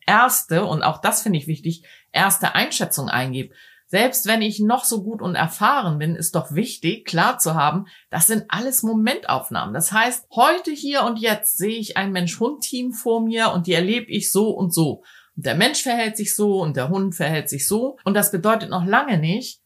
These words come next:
dass es immer so ist. Auch das finde ich ist wichtig, da zu differenzieren. Also Beratung ist weit weg von, wir reden ein bisschen oder womöglich, ich gebe dir tolle Ratschläge, weil ich habe schon zwanzig Jahre Erfahrung. Ich sehe dich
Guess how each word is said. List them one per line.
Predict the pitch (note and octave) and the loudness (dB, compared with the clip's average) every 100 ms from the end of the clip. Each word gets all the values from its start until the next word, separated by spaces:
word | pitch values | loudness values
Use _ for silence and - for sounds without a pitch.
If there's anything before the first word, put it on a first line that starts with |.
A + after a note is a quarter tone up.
| _ - | _ -2
dass | G#3 G#3 | 0 2
es | G#3 | 2
immer | - B3+ B3+ A3 | 0 0 2 0
so | G3+ G#3+ | 0 -2
ist. | - B3 - - - | -2 -2 -2 -6 -6
Auch | F#3 | -6
das | - G3 C4+ - | -2 -2 2 0
finde | G#3+ E3 | 0 -2
ich | |
ist | D3+ C3+ | -2 -6
wichtig, | C#3+ C#3 C3 | -8 -8 -6
da | C3 B2 | 0 0
zu | - D3 | -2 -6
differenzieren. | C#3 C#3 A2 G#2+ - F3 D#2 | -6 -6 -6 -6 -6 -6 -6
Also | A2 D3+ | -6 -4
Beratung | E3+ - G3 D4 D#4 E3 D#3+ | -6 0 2 2 0 -2 -2
ist | - - - | -2 -4 -2
weit | F3+ B3+ C4 | 0 0 -2
weg | G#3+ G#3+ | -4 -6
von, | - - G3+ G#3 - - - - | -8 -2 0 0 -4 -20 -18 0
wir | E3+ | 2
reden | D#3+ A3 A#3 | 2 2 0
ein | A#3+ | -2
bisschen | A#3+ - A3+ | -2 0 0
oder | - G#3 G#3+ F#3+ | 2 4 4 4
womöglich, | F#3+ F#3 G#3 G#3 F#3+ E3 | 2 2 0 -2 -6 -6
ich | - | -2
gebe | G3+ | -4
dir | - F3+ | -2 -4
tolle | - F#3 F#3 | 2 2 4
Ratschläge, | E3+ F#3+ - F#3 F3 E3+ | 4 2 0 -2 0 2
weil | D#3+ | 0
ich | D#3 | 2
habe | F3 - | -2 -2
schon | F3 D#3+ | -2 0
zwanzig | D#3+ - F3 | 0 0 -2
Jahre | E3+ F3 | 0 2
Erfahrung. | D3+ C#3+ F3 F#3 F#3+ F#3+ | 2 2 4 6 4 0
Ich | - C#3 | -2 0
sehe | D#3+ G#3+ | 4 4
dich | A3 - - | 4 0 -4